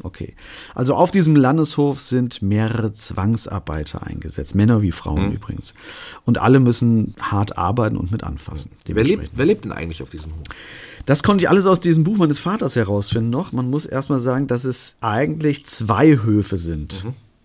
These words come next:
Speaker 1: dieser Landeshof. Der teilt sich, äh, einmal in den sogenannten Sauershof und den Ebertshof. Das sind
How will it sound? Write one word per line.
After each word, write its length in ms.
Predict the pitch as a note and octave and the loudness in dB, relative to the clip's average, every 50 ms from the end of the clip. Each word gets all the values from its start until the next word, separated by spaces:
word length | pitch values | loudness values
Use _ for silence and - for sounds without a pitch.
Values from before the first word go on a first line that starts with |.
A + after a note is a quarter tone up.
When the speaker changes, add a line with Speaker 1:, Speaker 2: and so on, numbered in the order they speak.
| _ - | _ -10
Speaker 1:
dieser 200 | G2 F#2+ F#2+ F#2 | -6 -4 -2 -2
Landeshof. 420 | F2 E2 D#2+ E2+ E2 - G2 F2+ - | -2 -2 -2 -4 -4 -4 -6 -2 -2
Der 140 | G#2+ F#2+ | -4 -2
teilt 260 | - G#2 G2+ A#2 B2+ - | -2 0 0 0 0 0
sich, 300 | - A#2+ - - - _ _ - | -2 -2 -2 -2 -6 _ _ -6
äh, 280 | B2 G#2 G#2 G2 F#2+ - - _ - | -4 -2 -2 -2 -4 -6 -10 _ -10
einmal 300 | G#2 G#2+ A#2 C#3 C#3 B2 | -4 -2 0 0 2 2
in 100 | G#2+ A#2+ | 2 0
den 140 | A#2+ A2 A2 | 0 0 0
sogenannten 420 | A2 A#2+ A#2 A#2 A2 G#2+ F#2+ F2+ | -2 -2 -2 0 0 0 -2 -2
Sauershof 720 | F2+ - F#2+ E2 A#2 D#3 E3 E3+ - - - F3 F#3 E3+ - | -4 -4 -2 -2 0 2 0 0 -2 -2 -2 -2 -2 -2 -4
und 160 | C3 C3 A2+ | -6 -4 -2
den 160 | B2 A2 - - | -2 -2 -2 2
Ebertshof. 600 | B2+ D3 D#3+ D3 A#2+ G2 - - - - - - | 4 4 6 6 4 2 2 -4 -6 -8 -10 -8
Das 180 | - F#2+ F#2 - | -10 -8 -8 -6
sind 200 | - G#2 G#2 | -4 -4 -6